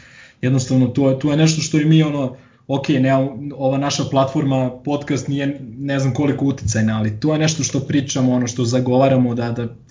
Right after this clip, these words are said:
jednostavno ljudi koliko god mogu da pomognu na neki mikro način, mikro, a Željko je svakako čovjek koji, koji nadamo se da, da, da, da, da će jednog dana vratiti se u, u nekom kapacitetu u,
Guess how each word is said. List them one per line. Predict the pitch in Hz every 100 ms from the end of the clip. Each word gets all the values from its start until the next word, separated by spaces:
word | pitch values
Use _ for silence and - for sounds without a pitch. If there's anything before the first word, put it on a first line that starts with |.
| - -
jednostavno | 127 113 123 127
ljudi | 127 131 131 117 - -
koliko | - 139 127 127
god | 120 143 139
mogu | 135 135 127
da | 123
pomognu | 117 123 127 123 123 110 - - -
na | 113
neki | 123 117
mikro | 127 135 - 127
način, | 123 127 - 127
mikro, | 131 120 120
a | 104
Željko | 104 123 123
je | 127
svakako | 135 131 127 127
čovjek | 139 135 127 - - - _ _
koji, | 127 127 123 123 123 - _ _ _
koji | 127 120
nadamo | 120 123 131 127
se | - 127
da, | 120 123
da, | 120 123
da, | 120 120 120 117 107 - - _ _ -
da, | 127 127 -
da | 135 165
će | 139
jednog | 135 143 123
dana | 131 131 127
vratiti | 120 127 127 127
se | - -
u, | 120 120 120 -
u | 123
nekom | 123 120 117 107
kapacitetu | 120 117 113 110 113 110 117
u, | 110 110